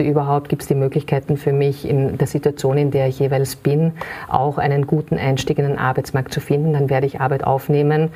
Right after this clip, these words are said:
Und manche glauben, das ist nur dann, wenn ich sozusagen, äh, auf eine niedrigere Stufe falle. Das glaube ich persönlich nicht. Das heißt, äh, was passieren wird,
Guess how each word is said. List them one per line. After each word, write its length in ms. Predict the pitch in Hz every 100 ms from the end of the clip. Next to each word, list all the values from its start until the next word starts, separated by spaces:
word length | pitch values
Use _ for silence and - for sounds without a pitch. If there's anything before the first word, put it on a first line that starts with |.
| - - -
Und 160 | 147 135
manche 300 | 135 131 151
glauben, 380 | 135 131 147
das 140 | 139 139
ist 140 | 139
nur 160 | 151 147
dann, 280 | 139 131 143
wenn 80 |
ich 140 | 143 139
sozusagen, 640 | 143 151 143 135 143 143
äh, 300 | - 143 139 -
auf 140 | 139
eine 140 | 143 143
niedrigere 540 | 139 143 139 135 131
Stufe 340 | - 147 -
falle. 340 | 131 127 127 131
Das 200 | 135 -
glaube 220 | 139 135
ich 120 | 120
persönlich 500 | 135 - 135 127 135
nicht. 380 | 135 120 - - - - - - - - - -
Das 240 | 160 151
heißt, 460 | 147 147 185 - - - - - -
äh, 300 | 160 156 147 156
was 160 | 143
passieren 560 | - 156 - 180 208 190
wird, 340 | 208 254 269